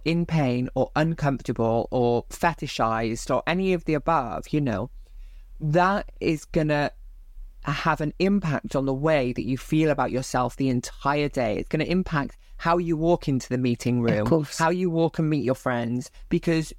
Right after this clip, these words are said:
Speaker 1: you are be-, you're reminding yourself every single day, "I'm in a world that's not built for me. That's how it feels. I'm in a place that's not made
Speaker 2: Yeah.
Speaker 1: for me. I'm not
Speaker 2: Yeah.
Speaker 1: supposed to, I'm not supposed to just be free.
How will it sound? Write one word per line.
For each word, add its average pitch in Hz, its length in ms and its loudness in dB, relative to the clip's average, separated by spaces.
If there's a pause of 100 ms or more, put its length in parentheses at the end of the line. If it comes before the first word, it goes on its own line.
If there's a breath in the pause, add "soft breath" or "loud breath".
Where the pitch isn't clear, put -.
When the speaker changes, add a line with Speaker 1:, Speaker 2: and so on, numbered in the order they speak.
(140)
Speaker 1:
you 185 340 4
are 202 140 2
be-, 170 320 2
you're 190 260 2
reminding 185 560 2
yourself 123 560 -2
every 180 260 0
single 170 320 0
day, 139 440 -2 (840)
"I'm 175 200 2
in 175 80 2
a 170 40 2
world 147 340 2
that's - 180 -2
not 147 160 -2
built 131 220 0
for 127 100 -6
me. 113 400 -4
That's 147 180 0
how 170 120 2
it - 100 -6
feels. 117 380 -2 (220)
I'm 180 220 2
in 185 60 2
a 156 60 0
place 139 340 0
that's - 180 -8
not 147 260 2
made 139 140 4
Speaker 2:
Yeah. 147 160 6
Speaker 1:
for 139 60 4
me. 120 140 0
I'm - 260 -12
not 165 280 2
Speaker 2:
Yeah. 180 200 6
Speaker 1:
supposed - 180 -8
to, - 60 -20 (420)
I'm 175 220 2
not 170 180 2
supposed 156 380 0
to 147 80 -4
just 139 380 -4
be 139 180 2
free. 131 640 -2